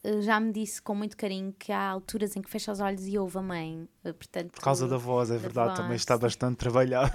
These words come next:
Speaker 1: <laughs> Obrigada. É, f-, f-, pronto, esse detalhe é uma coisa que eu,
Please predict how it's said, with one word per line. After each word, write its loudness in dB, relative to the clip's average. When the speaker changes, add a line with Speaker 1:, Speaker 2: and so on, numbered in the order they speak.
Speaker 1:
<laughs> -2
Obrigada. 0
É, 4
f-, -6
f-, -12
pronto, 4
esse 0
detalhe 0
é 0
uma -2
coisa -2
que -8
eu, -4